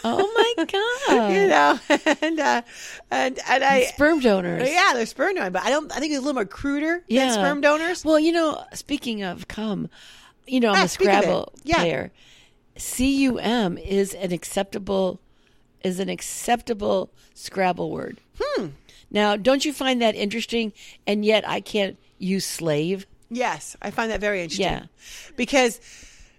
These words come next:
Speaker 2: I mean, I, yeah, it's like, who are these people who are deciding? Because, like,
Speaker 1: Yeah.
Speaker 2: you know,
Speaker 1: Who are these people that
Speaker 2: uh,
Speaker 1: are deciding what words are okay?
Speaker 2: Right, because the word slave, you wouldn't have, like, go, "Hey, this is, this is, like,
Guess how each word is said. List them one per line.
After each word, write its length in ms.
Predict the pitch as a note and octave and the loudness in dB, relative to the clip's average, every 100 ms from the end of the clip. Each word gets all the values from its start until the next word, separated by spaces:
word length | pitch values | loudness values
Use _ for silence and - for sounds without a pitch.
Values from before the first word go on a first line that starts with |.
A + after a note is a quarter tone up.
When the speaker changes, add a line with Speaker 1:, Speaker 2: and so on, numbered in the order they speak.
| _ - - - - | _ -20 -20 -20 0
Speaker 2:
I 120 | A#3+ | 2
mean, 260 | A#3+ C4 B3+ - - | 2 0 -2 -10 -6
I, 100 | A#3 | -2
yeah, 500 | A#3 A#3 C4+ A3 E3+ E3 - | 0 0 2 4 2 -4 -8
it's 140 | G#3+ A#3+ | -4 -4
like, 140 | G#3 | -4
who 260 | - D#4+ C#4+ | -2 2 4
are 160 | A#3+ | 4
these 120 | C4+ - | 4 -4
people 180 | F#3 | -6
who 120 | F3 F#3+ | -2 2
are 140 | F#3+ | 2
deciding? 380 | F#3 F#3 G#3 F3+ | 0 -2 -4 -4
Because, 340 | G3 A#3 G3 | -4 -4 0
like, 220 | G3+ G3+ | 0 0
Speaker 1:
Yeah. 60 | - | -4
Speaker 2:
you 140 | - A3+ | -6 2
know, 60 | |
Speaker 1:
Who 140 | C#4+ D#4+ | 4 4
are 200 | B3 C4+ | 4 4
these 160 | B3 - | 0 -2
people 240 | A#3 G3+ | -4 2
that 120 | G3+ | 2
Speaker 2:
uh, 40 | G3+ | 2
Speaker 1:
are 40 | |
deciding 600 | F3 - F#3+ F#3+ F#3+ E3 - - - - | -4 -2 0 0 -2 -4 -10 -20 -18 -4
what 280 | F#3+ F#3+ | -2 -2
words 300 | G3 G3 F#3 | -2 -2 -2
are 100 | F3+ | -2
okay? 640 | E3+ E3 - D#3 - - - - | -2 -4 -4 -6 -6 -10 -14 -6
Speaker 2:
Right, 300 | F4+ E4 - | 0 0 0
because 400 | C4 E4 D4 - - - - _ | -4 -2 -2 -2 -14 -20 -20 _
the 140 | A#3 B3 | -2 -2
word 240 | D4 D4+ | 0 -2
slave, 380 | - F4+ A4+ C4+ | -4 -4 -4 -6
you 160 | C#4+ C4+ | -6 -6
wouldn't 180 | D4+ C#4+ | -4 -2
have, 160 | B3 | -2
like, 220 | B3+ B3+ C4 | 0 0 0
go, 120 | B3+ | -2
"Hey, 360 | G#3+ F4 A3+ | 0 0 0
this 240 | G3+ G#3 C4 | -2 -6 -6
is, 180 | C4+ - | -8 -10
this 200 | B3 D4 | -10 -8
is, 180 | C4 | -6
like, 320 | B3 G#3 - | -6 -8 -12